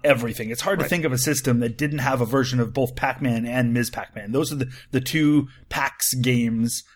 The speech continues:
Speaker 1: that just went on everything. It really, I mean, that's, that's the thing. We talked about this in our, I think we did Pac-Man in our first, first or second episode, like, way
Speaker 2: Yeah,
Speaker 1: back,
Speaker 2: way,
Speaker 1: a billion
Speaker 2: way
Speaker 1: years
Speaker 2: back.
Speaker 1: ago. And I think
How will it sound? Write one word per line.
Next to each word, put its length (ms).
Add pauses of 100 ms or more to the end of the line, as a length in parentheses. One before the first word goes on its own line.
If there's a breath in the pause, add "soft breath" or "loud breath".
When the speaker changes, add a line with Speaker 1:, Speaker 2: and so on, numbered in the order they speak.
Speaker 1:
that 140
just 260
went 360
on 360
everything. 360
It 80
really, 200
I 60
mean, 140
that's, 240
that's 220
the 40
thing. 100
We 80
talked 220
about 160
this 180
in 80
our, 220 (380 loud breath)
I 40
think 140
we 60
did 160
Pac-Man 280
in 60
our 100
first, 640 (520)
first 340
or 40
second 280
episode, 440
like, 100
way 180
Speaker 2:
Yeah, 80
Speaker 1:
back, 180
Speaker 2:
way, 180
Speaker 1:
a 40
billion 160
Speaker 2:
way 100
Speaker 1:
years 140
Speaker 2:
back. 80
Speaker 1:
ago. 220 (360 loud breath)
And 180
I 80
think 220